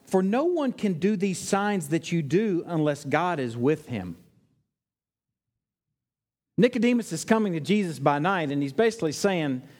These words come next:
"Jesus, let's talk about that amazing eye candy.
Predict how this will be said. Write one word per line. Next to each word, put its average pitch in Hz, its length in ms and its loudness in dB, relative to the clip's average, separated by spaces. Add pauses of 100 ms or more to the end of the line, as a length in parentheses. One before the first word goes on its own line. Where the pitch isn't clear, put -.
(840)
"Jesus, 220 360 0 (420)
let's 262 320 0
talk 311 340 0
about 170 300 0
that 160 160 0
amazing 156 640 -2
eye 202 240 -4
candy. 113 520 -6